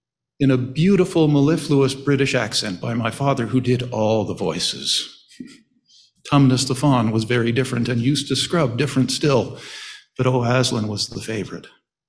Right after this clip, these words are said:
What did you learn from story? Sometimes the truth is in a story. You think about Nathan coming to David,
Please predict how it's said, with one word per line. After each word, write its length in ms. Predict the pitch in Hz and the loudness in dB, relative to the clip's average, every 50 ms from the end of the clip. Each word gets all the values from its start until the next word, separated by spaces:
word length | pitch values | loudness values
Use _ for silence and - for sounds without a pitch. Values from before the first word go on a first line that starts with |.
| _ _ _ _ _ _ _ _ _ _ _ _ _ _ _ _ _ _ _ _ _ _ _ _ _ _ _ _ _ _ - - - | _ _ _ _ _ _ _ _ _ _ _ _ _ _ _ _ _ _ _ _ _ _ _ _ _ _ _ _ _ _ -12 -8 -6
What 120 | 233 220 | -4 -2
did 140 | 202 156 - | -2 -2 0
you 100 | 190 175 | 2 4
learn 260 | 131 131 135 123 120 | 4 4 4 4 2
from 200 | 127 120 131 - | 2 0 -2 -2
story? 800 | 57 - - - - 65 65 62 - - - - - - _ _ _ _ _ _ _ _ _ _ _ _ _ _ _ _ _ - - - - - - - _ | -2 -2 -2 -2 -2 -4 -4 -4 -6 -8 -12 -14 -16 -20 _ _ _ _ _ _ _ _ _ _ _ _ _ _ _ _ _ -14 -12 -12 -12 -14 -16 -18 _
Sometimes 720 | - - - 240 254 - 143 143 135 135 143 165 143 - | -4 0 4 4 4 6 4 4 4 4 4 4 2 0
the 100 | - 156 | -2 -2
truth 460 | 143 - 175 185 180 180 - - - | 0 2 4 4 4 2 0 0 2
is 640 | 185 185 180 151 - - - - - - - _ _ _ _ - - _ _ - | 4 4 6 6 4 2 0 -2 -8 -14 -20 _ _ _ _ -20 -20 _ _ 2
in 180 | - - - | 4 4 4
a 100 | - - | 4 4
story. 640 | - - - - - 92 80 71 64 64 67 - - - _ _ _ _ _ _ _ _ _ _ _ _ _ _ _ _ _ _ _ _ _ _ _ _ - - - - _ _ | 2 2 2 0 -2 -4 -6 -8 -10 -12 -14 -16 -20 -20 _ _ _ _ _ _ _ _ _ _ _ _ _ _ _ _ _ _ _ _ _ _ _ _ -20 -20 -20 -20 _ _
You 240 | - - - - 208 | -12 -8 -4 -4 0
think 180 | 151 175 165 143 | 2 2 2 2
about 220 | 135 147 139 143 | 2 2 2 4
Nathan 540 | 143 143 147 156 165 165 156 - 135 127 117 | 4 4 6 6 4 4 4 2 2 2 2
coming 320 | 123 139 135 135 127 123 | 2 2 2 2 2 2
to 100 | 123 131 | 2 0
David, 640 | 120 120 135 139 135 123 107 101 85 - - - | 2 4 4 6 6 4 2 0 -4 -6 -10 -14